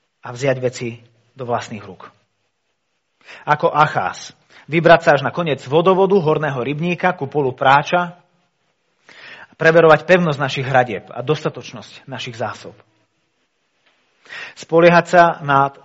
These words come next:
na ochranu pred nepriateľom v podobe rúšok a dezinfekčného gelu,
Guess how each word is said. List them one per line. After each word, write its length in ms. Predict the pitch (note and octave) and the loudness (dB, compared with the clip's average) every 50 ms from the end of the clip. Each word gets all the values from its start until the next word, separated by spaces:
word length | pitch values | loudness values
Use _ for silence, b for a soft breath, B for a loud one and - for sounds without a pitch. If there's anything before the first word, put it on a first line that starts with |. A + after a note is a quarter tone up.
| _ _ _ - | _ _ _ -6
na 160 | C#3 D3 D3+ D3 F3+ | 0 0 0 0 0
ochranu 560 | D#3+ - - F3+ E3+ D3 C3 C3 C#3 C3+ C3+ - | -4 -2 0 0 0 0 0 -2 -6 -8 -10 -10
pred 160 | - C3+ C3 C#3+ | -4 -4 -4 -2
nepriateľom 800 | C#3 C#3+ C#3+ C#3 D3 D3+ C3+ A#2+ - A2+ G#2+ A2+ C3 D3+ D3+ D3+ _ _ b b b b b b b | -2 -4 -4 -2 -2 -2 -2 -4 -6 -12 -10 -10 -10 -10 -12 -14 _ _ b b b b b b b
v 20 | _ - | _ -4
podobe 320 | D3+ D3 C#3+ B2+ A#2+ A2+ | -2 -2 0 -2 -2 -4
rúšok 400 | A#2+ D3+ E3+ D#3 - F3+ F3 - | -2 -2 -2 -2 0 -2 -2 -2
a 80 | B2+ A2 | -4 -6
dezinfekčného 640 | C3+ B2+ B2+ D3 C3 - C3+ - - C#3+ A#2+ G#2 A#2 A2 | -6 -6 -6 -8 -8 -8 -10 -10 -10 -14 -14 -14 -12 -4
gelu, 320 | B2+ C3+ C#3+ D3+ D#3+ D#3+ | 0 0 2 2 0 -4